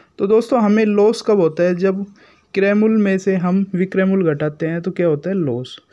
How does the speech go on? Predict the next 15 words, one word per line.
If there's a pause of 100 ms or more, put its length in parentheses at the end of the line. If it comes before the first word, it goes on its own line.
(400)
और
प्रॉफिट
क्या
होता
है?
जब
हम (600)
विक्रय
मूल्य
में
से
क्रय
मूल्य
घटाते
हैं